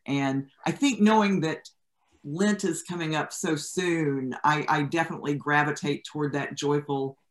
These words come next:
anticipation. And I think this year, especially since we need some joyful anticipation, but I'm, I kind of go all Ricky Bobby.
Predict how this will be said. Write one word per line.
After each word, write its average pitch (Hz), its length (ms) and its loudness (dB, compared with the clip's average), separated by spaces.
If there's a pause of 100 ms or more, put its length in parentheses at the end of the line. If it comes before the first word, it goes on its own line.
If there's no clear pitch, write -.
(180)
anticipation. 139 1000 -4 (240)
And 165 100 2
I - 20 0
think 165 220 0
this 170 240 4
year, 147 160 4
especially 147 560 0
since 151 320 -8
we 139 140 -2
need 143 340 0 (300)
some 160 180 -2
joyful 156 460 2
anticipation, 143 1040 -4 (480)
but 170 80 2
I'm, 165 380 6
I 165 180 6
kind 196 260 2
of 165 140 -2
go 165 220 4
all 160 260 4
Ricky 170 300 2
Bobby. 131 560 0